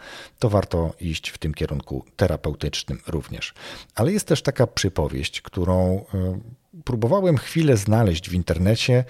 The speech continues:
i, i wreszcie znalazłem. E, co prawda w innym miejscu niż, e,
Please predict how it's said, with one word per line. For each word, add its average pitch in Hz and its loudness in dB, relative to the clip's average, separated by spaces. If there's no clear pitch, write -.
i, 113 2
i 110 -2
wreszcie 113 2
znalazłem. 87 2
E, 80 -4
co - -2
prawda 113 4
w - -6
innym 120 6
miejscu 107 0
niż, 104 2
e, 98 2